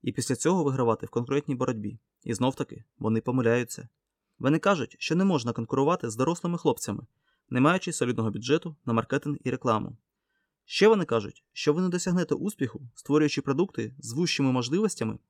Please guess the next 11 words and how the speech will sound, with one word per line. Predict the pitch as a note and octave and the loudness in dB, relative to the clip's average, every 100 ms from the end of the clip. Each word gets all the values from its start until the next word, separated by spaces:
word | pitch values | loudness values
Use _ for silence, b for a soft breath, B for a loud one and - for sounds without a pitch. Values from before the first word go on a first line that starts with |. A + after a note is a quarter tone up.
| - | -2
ніж | C3+ | -2
у | D3+ | -2
конкурентів, | E3 G#3 F#3 A#2 - - _ _ - | -4 0 0 0 -4 -20 _ _ -10
і | A2+ | 0
що | C#3+ | 4
не | C#3+ | 4
можна | E3 C#3 A2+ | 4 2 0
нічого | A2+ A#2+ A2+ | -2 0 -2
змінювати | A2+ C3+ A2+ G#2+ | 0 0 0 -4
в | |
процесі, | - A2+ C#3+ F3 - | -6 -4 -2 -2 -4